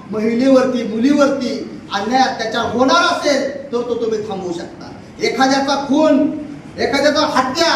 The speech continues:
एखादा प्राणघातक हल्ला, सामुदायिक हल्ला होणार असेल, दंगल होणार असेल, तर ती तुम्ही थांबवू शकता. तुमचा एक रिपोर्ट, तुमचा एक कागद हे सगळं थांबवू शकते.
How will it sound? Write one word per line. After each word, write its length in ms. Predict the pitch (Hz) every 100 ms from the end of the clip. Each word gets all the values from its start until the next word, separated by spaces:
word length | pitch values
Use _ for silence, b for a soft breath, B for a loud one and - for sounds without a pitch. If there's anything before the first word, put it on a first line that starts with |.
| - - -
एखादा 260 | 233 269 294
प्राणघातक 640 | 196 302 311 311 311 330 -
हल्ला, 320 | 311 330 330 269 - - -
सामुदायिक 600 | 269 294 320 349 349 -
हल्ला 200 | 330 330
होणार 380 | 320 320 320 302
असेल, 240 | - 294
दंगल 260 | 285 311 370
होणार 240 | 392 349
असेल, 520 | 339 285 294 269 254 - - -
तर 240 | 294 -
ती 60 | 294
तुम्ही 260 | 269 240 - 247
थांबवू 240 | 202 202
शकता. 440 | 196 202 - - - - -
तुमचा 340 | 226 226 - 220
एक 300 | 233 226 226
रिपोर्ट, 420 | 214 - 262 240 - - - 240
तुमचा 300 | 233 233 233
एक 340 | 247 254 254
कागद 360 | 233 254 294 269 262 - - 220
हे 100 | 220
सगळं 480 | 226 208 226 240 254 - - -
थांबवू 260 | 262 302
शकते. 360 | - - -